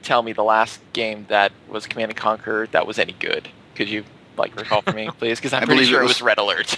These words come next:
Speaker 2: I believe it was called Red Alert,
Speaker 1: <laughs>
Speaker 2: yes.
Speaker 1: The first one, so
Speaker 2: Yes.
Speaker 1: I'm not actually that broken up. <laughs>
Speaker 2: All right.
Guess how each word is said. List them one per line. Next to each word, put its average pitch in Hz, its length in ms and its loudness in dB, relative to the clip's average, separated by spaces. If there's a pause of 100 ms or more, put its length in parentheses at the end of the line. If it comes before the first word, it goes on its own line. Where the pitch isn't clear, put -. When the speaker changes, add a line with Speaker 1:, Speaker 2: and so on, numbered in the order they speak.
(160)
Speaker 2:
I 120 60 2
believe 123 180 4
it 120 40 2
was 110 100 2
called 110 180 2
Red 110 140 6
Alert, 110 300 4
Speaker 1:
<laughs> - 40 0
Speaker 2:
yes. - 240 2 (220)
Speaker 1:
The - 200 2
first - 280 0
one, 120 320 2
so 151 480 4
Speaker 2:
Yes. - 400 0 (100)
Speaker 1:
I'm 156 140 0
not 143 180 4
actually 110 300 0
that 98 160 2
broken - 260 -8
up. 50 120 -6 (200)
<laughs> - 360 -4
Speaker 2:
All 147 160 -2 (140)
right. 95 180 4